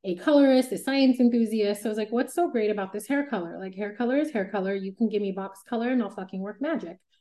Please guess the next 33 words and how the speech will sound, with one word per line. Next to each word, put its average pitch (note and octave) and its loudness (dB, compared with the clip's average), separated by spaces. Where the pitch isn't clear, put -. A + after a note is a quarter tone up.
Not A#4 4
to E4+ 8
sound A3+ 6
cocky, D#4+ 0
but, A#3 0
like, A3+ 6
what's D#4 4
so E4+ 8
great C#4+ 8
about F#3 0
it? F3+ -8
And G#3+ -2
they A3 0
go, A3+ 2
"Oh, C#4+ 8
it's C4+ 4
a A#3 4
ten-minute A3+ 2
color." F#3 -2
And G3+ -4
I G3+ -4
was G3+ -4
like, G#3 2
"No, A#3+ 12
thanks. G#3 4
I'm G#3+ 2
so G3 -4
good. E4 4
Um, A#3+ 4
I A3+ -4
am A3+ 2
not G#3+ 0
interested." - -10